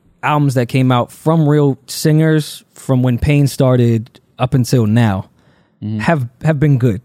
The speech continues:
Speaker 1: Like, it's not like it all
Speaker 2: Absolutely.
Speaker 1: disappeared. Alicia Keys went crazy. John
Speaker 2: Mm-hmm.
Speaker 1: Legend went crazy. Jill Scott went crazy. Uh, Trey Songz, say what you, say what you will about him. You guys know how I <laughs> feel.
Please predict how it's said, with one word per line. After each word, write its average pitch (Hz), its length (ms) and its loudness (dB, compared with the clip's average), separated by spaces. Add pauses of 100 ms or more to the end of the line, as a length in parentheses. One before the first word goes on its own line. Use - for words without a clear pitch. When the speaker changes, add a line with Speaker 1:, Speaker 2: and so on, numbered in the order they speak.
Speaker 1:
Like, 131 160 0
it's 147 120 0
not 185 220 0
like 170 180 0
it 147 120 0
all 156 300 2
Speaker 2:
Absolutely. 349 180 2
Speaker 1:
disappeared. 143 680 0 (520)
Alicia 160 320 0
Keys 190 340 4
went 165 220 0
crazy. 123 580 0
John 165 280 0
Speaker 2:
Mm-hmm. 165 40 2
Speaker 1:
Legend 165 380 2
went 156 220 -2
crazy. 156 760 0 (800)
Jill 170 200 0
Scott 175 380 -2
went 151 220 0
crazy. 135 720 -2 (760)
Uh, 131 600 2 (560)
Trey 160 180 0
Songz, 165 300 0
say 165 120 0
what 156 140 0
you, 160 240 0
say 156 220 -2
what 151 120 -2
you 160 60 2
will 160 160 2
about 160 220 0
him. 160 100 2
You 151 100 2
guys 135 160 2
know 139 120 2
how 143 140 2
I 151 40 2
<laughs> - 0 -
feel. - 560 -8